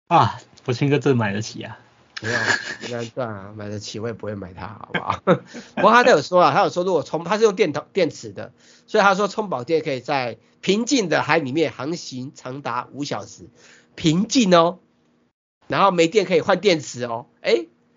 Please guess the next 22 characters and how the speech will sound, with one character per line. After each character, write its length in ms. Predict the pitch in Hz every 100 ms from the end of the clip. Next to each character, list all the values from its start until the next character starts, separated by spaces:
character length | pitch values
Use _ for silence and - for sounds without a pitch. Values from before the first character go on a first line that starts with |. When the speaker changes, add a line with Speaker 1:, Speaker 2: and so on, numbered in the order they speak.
| _
Speaker 2:
可 80 | 233
以 40 |
换 160 | 220 226
电 160 | 240
池 200 | 175 -
诶， 220 | 131 127 110
这 120 | 185
点 120 | 175
比 60 | 135
较 120 | 139
酷， 280 | - 160 127
对 80 |
不 60 | 131
对？ 260 | 135 123 101
Speaker 1:
嗯， 260 | 127 123 113
嗯， 220 | 113 110
嗯， 280 | 110 107 101 113
可 100 | -
是 140 | 120 156
你 120 | 113
电 220 | 120 135
池 380 | 117 117 113